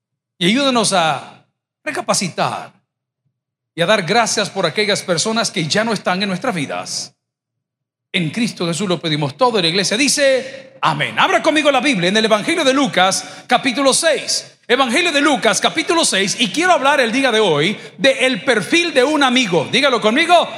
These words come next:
el perfil de un amigo. Yo no sé cuántos de nosotros hemos atravesado este valle de sombra, donde hemos llorado literalmente, hemos lamentado, nos hemos sentido traicionados,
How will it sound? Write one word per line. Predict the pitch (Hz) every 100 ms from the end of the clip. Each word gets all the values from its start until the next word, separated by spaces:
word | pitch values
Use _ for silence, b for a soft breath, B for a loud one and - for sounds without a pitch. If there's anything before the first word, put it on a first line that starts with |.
| B -
el | 240 180
perfil | 220 185 180 339 381 381 190
de | 208
un | 294
amigo. | 247 202 175 135 98 B B -
Yo | 370
no | 403
sé | - 302
cuántos | 285 311 302
de | 254
nosotros | 233 202 277 277 269 262
hemos | 262 254
atravesado | 254 220 190 185 269 254
este | - 196
valle | 240 247 240
de | 208
sombra, | - 269 202 151 160 170 - -
donde | - 233 247
hemos | 311 294 175
llorado | 208 233 185 175
literalmente, | 190 208 185 196 233 294
hemos | 269 185
lamentado, | 220 208 202 175 269 226
nos | 196 190
hemos | 254 247
sentido | 226 269 269 247
traicionados, | - 233 220 - 214 214 277 185 208